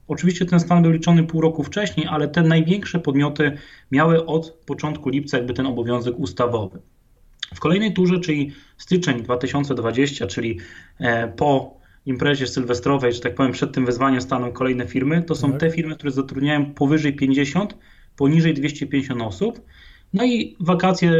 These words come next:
Speaker 1: pier-, przyszłego roku, czyli lipiec dwa tysiące dwadzieścia, firmy zatrudniające powyżej dwudziestu pracowników. Ostatnia tura, czyli styczeń dwa tysiące dwadzieścia jeden, to są firmy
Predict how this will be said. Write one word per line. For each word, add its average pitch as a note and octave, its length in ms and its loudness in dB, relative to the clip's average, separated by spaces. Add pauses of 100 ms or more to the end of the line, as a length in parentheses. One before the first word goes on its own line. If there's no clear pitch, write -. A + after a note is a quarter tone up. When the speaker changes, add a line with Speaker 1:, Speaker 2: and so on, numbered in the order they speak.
(140)
Speaker 1:
pier-, D3 140 0
przyszłego C#3 460 -2
roku, D3 260 0
czyli B2 200 -2
lipiec C3 320 -2
dwa A#2 160 -2
tysiące A#2+ 400 -6
dwadzieścia, C3 640 -2 (320)
firmy C#3+ 440 2
zatrudniające B2 640 -2
powyżej C3 440 2
dwudziestu A2+ 520 -4
pracowników. A2+ 760 -2 (440)
Ostatnia A3+ 380 0
tura, G3 320 2
czyli D#3+ 320 2
styczeń E3+ 360 2
dwa C#3+ 140 2
tysiące C#3 440 -2
dwadzieścia A#2 360 0
jeden, D#3+ 340 2
to D3+ 100 -2
są C#3+ 200 -2
firmy C#3+ 460 2